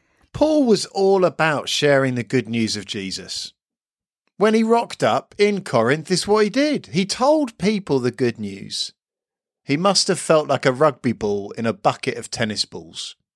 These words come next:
They wouldn't listen. Worse, they said unkind and mean things.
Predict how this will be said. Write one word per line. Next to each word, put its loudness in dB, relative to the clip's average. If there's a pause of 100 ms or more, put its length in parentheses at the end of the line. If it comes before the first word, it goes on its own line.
(360)
They 4
wouldn't 0
listen. -2 (600)
Worse, 0 (680)
they 2
said 2
unkind -4
and -6
mean -4
things. -10